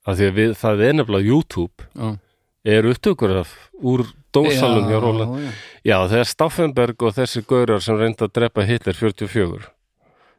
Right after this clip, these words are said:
Speaker 1: þegar haldin réttarhöld yfir þeim, þá ákveðu, sko, nasistarnir að við tökum þetta allt upp og reynum að sýna þjóðinni þetta, svo, hérna, blása okkur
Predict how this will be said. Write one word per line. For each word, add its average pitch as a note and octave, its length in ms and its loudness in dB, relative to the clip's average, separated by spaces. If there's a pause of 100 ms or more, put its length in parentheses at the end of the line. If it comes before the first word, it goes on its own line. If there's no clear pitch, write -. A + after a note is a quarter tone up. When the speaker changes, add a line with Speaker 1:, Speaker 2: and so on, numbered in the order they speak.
(100)
Speaker 1:
þegar G2+ 120 2
haldin A2+ 300 0
réttarhöld A2+ 440 -4
yfir G2+ 160 0
þeim, F2+ 200 0
þá F#2+ 160 -2 (280)
ákveðu, G#2 420 -2
sko, G2+ 240 -2 (420)
nasistarnir G#2 600 0
að F2 180 -2 (520)
við A2+ 100 -2
tökum C3 300 0
þetta G#2 140 -2
allt - 140 -4
upp D3+ 320 -2 (1040)
og G#2 120 0
reynum A2 260 2
að G2 140 -2
sýna C3+ 300 2 (440)
þjóðinni A#2+ 480 2
þetta, F2+ 220 -6
svo, G2 240 -2
hérna, F2+ 280 -4 (260)
blása A2 520 0
okkur G2 200 -6